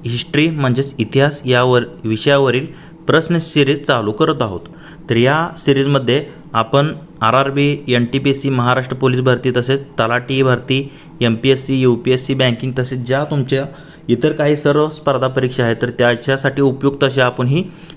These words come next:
सिरीज घेत आहोत. तर यामध्ये आपण most expected क्वेश्चनचा आपण यामध्ये समावेश केलेला आहे. तर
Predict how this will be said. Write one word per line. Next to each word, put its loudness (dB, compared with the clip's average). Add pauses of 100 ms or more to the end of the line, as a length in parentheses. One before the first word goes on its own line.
(120)
सिरीज 4
घेत 2
आहोत. 2 (340)
तर -2
यामध्ये 2
आपण 2
most 0
expected 0
क्वेश्चनचा 0
आपण -2
यामध्ये 0
समावेश 0
केलेला 0
आहे. 2 (560)
तर 4